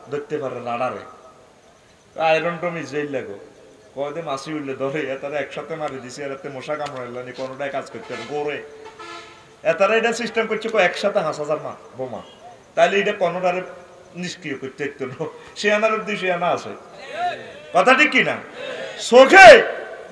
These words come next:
দশ কোটি আলোক গ্রাহক একসাথে receive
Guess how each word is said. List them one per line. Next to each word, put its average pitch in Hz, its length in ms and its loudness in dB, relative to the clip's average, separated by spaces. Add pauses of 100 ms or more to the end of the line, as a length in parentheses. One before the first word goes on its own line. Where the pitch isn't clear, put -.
দশ 226 420 8
কোটি 277 320 4
আলোক 196 320 4 (120)
গ্রাহক 170 600 0
একসাথে 165 500 0
receive 139 300 -10